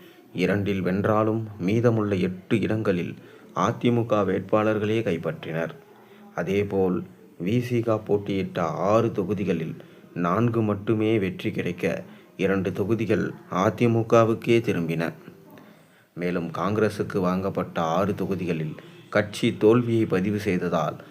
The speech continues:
அந்த ஆறு இடங்களையும் அ தி மு க சுலபமாக கைப்பற்றியது. இந்நிலையில், இந்த தரவுகளை வைத்து கூட்டணி கட்சிகள் போட்டியிடும் இடங்கள்ல வெற்றி வாய்ப்பு குறைகிறது என்ற முடிவுக்கு தி மு க தலைமை வந்திருக்கிறதா அறிவாலய வட்டாரங்கள் கூறுகின்றாங்க.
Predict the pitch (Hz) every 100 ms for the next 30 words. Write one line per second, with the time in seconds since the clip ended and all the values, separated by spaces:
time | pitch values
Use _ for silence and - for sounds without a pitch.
0 | - - 87 80 80 107 110 104 107 104
1 | 101 95 87 82 85 98 110 117 107 107
2 | 104 95 104 110 110 107 104 87 80 82
3 | - 82 80 85 - - - - - -
4 | - 107 104 110 127 127 107 104 98 98
5 | 123 123 117 107 92 104 87 67 - -
6 | - 113 110 113 107 107 - 101 101 98
7 | 104 101 98 98 95 90 104 104 101 98
8 | 85 - - - - - 101 135 123 120
9 | 120 135 - 107 110 113 110 110 - -
10 | 92 90 87 98 110 107 101 87 101 117
11 | 110 110 98 95 95 92 85 90 87 90
12 | 92 90 82 78 - - - - 90 113
13 | 120 117 117 104 92 113 101 98 92 98
14 | - 80 76 80 80 82